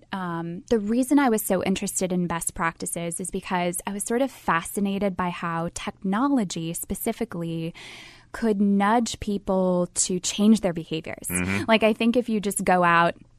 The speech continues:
Speaker 1: on the street in front of your office and see how many people are riding around on scooters, um,
Speaker 2: <laughs>
Speaker 1: in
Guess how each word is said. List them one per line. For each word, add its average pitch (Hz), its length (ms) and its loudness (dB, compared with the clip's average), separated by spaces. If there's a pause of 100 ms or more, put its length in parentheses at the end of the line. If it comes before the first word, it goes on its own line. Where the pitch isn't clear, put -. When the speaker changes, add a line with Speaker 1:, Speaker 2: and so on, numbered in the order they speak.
Speaker 1:
on 190 140 2
the 202 80 0
street - 500 -2
in 190 200 0
front 180 220 2
of 185 80 -4
your 196 120 4
office - 440 2
and 190 160 0
see 185 180 0
how 196 160 4
many 196 180 2
people 202 380 2
are 175 380 4 (360)
riding 190 380 2
around 202 220 4
on 220 140 4
scooters, - 440 -2 (480)
um, 247 540 8 (120)
Speaker 2:
<laughs> 196 40 -2
Speaker 1:
in 208 280 4